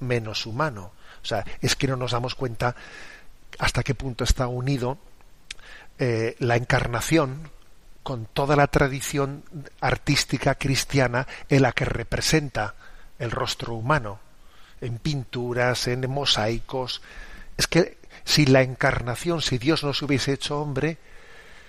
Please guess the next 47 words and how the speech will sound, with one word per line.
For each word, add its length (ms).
eh, 160
pues 360
seríamos 640
nosotros 480
menos 420
humanos 420
y, 220
y 160
el 140
arte 340
no 120
hubiese 220
sido 240
capaz 300
de 80
expresar, 540
pues, 160
toda, 240
toda 280
la 100
genialidad, 760
¿no? 140
que 100
Dios 260
ha 120
hecho, 320
ha 100
dicho, 300
ha 100
hecho 180
en 100
el 120
hombre 320
como 240
la 140
cumbre 400
de 80
la 100
creación. 640
Por 120
eso 160
dice 240
Chesterton 540
que 100
el 80
arte 240
musulmán 560